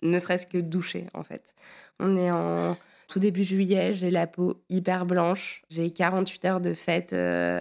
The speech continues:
inscrites sur mon visage et il débarque, quoi. Et là, je me dis, euh, « Pff, elle m'avait dit que je croiserais personne, alors que si, en fait. »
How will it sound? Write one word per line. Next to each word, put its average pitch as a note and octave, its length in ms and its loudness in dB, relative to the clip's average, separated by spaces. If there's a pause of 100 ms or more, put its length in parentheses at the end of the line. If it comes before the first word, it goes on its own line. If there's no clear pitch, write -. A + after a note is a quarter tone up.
(140)
inscrites F#3 400 -2
sur F3+ 160 0
mon E3+ 160 2
visage F3 640 0 (420)
et D3+ 60 -4
il D#3+ 160 -2
débarque, E3 440 -2
quoi. D#3 140 -16 (340)
Et D#3+ 120 -4
là, E3 140 -2
je F3+ 120 -4
me E3 140 0
dis, E3 240 -6
euh, « F3 380 -4 (100)
Pff, - 100 -20 (960)
elle D#3+ 140 -4
m'avait D#3+ 240 -2
dit E3+ 160 0
que F#3+ 60 -8
je - 40 -10
croiserais E3 380 -4
personne, - 560 -4 (500)
alors - 300 0
que F3+ 100 -4
si, A3 380 -2 (120)
en F#3 120 -4
fait. » - 400 -6